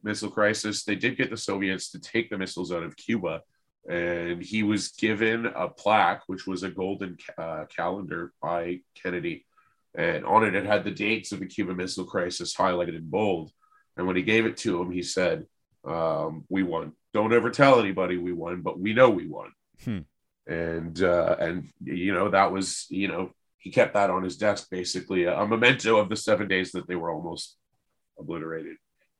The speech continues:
Speaker 2: Pretty crazy. I don't, I don't know if
Speaker 1: Yeah.
Speaker 2: anyone won. I guess we all won
Speaker 1: Well,
Speaker 2: in a way, but
Speaker 1: they got the, yeah, we
Speaker 2: <laughs>
Speaker 1: all won in the end. They got the missiles out of Cuba, which was what they wanted.
Speaker 2: True, true. Yeah. That's a good point. Uh,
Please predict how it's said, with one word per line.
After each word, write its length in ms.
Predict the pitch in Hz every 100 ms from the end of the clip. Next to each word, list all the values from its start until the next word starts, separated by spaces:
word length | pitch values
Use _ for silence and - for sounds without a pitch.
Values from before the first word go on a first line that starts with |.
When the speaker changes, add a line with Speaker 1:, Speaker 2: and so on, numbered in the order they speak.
| _
Speaker 2:
Pretty 180 | 104 90
crazy. 400 | 107 107 90 80
I 120 | 87
don't, 100 | 95
I 160 | 87 107
don't 120 | 127
know 140 | 127
if 100 | 113
Speaker 1:
Yeah. 60 | 110
Speaker 2:
anyone 360 | 123 110 92 85
won. 340 | 113 101 87
I 140 | 90
guess 180 | 107 127
we 100 | 95
all 220 | 87 117 92
won 160 | 76
Speaker 1:
Well, 80 | 73
Speaker 2:
in 80 | 76
a 60 | 76
way, 320 | 101 78 76
but 140 | 71 71
Speaker 1:
they 120 | 123
got 220 | 147 151
the, 160 | 143 123
yeah, 340 | 143 160 131
we 140 | 127 143
Speaker 2:
<laughs> 60 |
Speaker 1:
all 140 | 160 175
won 160 | 143
in 100 | 131
the 160 | 120 117
end. 240 | 127 110
They 80 | 123
got 160 | 127 151
the 100 | 123
missiles 380 | 120 117 117 107
out 160 | 110
of 80 | 98
Cuba, 300 | - 127 101
which 220 | 85 90
was 140 | 104 90
what 140 | 104
they 140 | - 104
wanted. 340 | - - - _ _ -
Speaker 2:
True, 220 | - 285
true. 280 | - 190 190 _ -
Yeah. 300 | 110 113 110 _ _ _ _ _ - - _ -
That's 140 | 135
a 40 |
good 120 | 120 90
point. 220 | 87 85 _ - -
Uh, 260 | 113 117